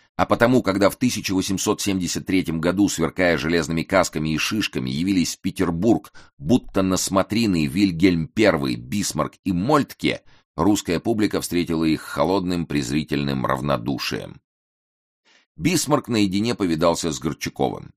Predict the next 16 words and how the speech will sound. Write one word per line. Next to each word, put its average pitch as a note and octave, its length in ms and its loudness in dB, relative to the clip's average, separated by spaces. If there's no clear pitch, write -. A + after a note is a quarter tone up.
«Вы D#2 160 -2
получили F#2 480 2
в D#2 80 -4
соседей E2+ 420 -2
сильную E2+ 460 0
германскую D#2+ 560 -2
империю», — D#2+ 400 0
сказал A#1+ 400 -4
он. G1+ 180 -12
«Такую G#2 440 0
сильную, G1+ 640 -4
что - 240 -4
с - 80 -6
ней F2 220 0
надо D#2 320 0
считаться. - 680 -2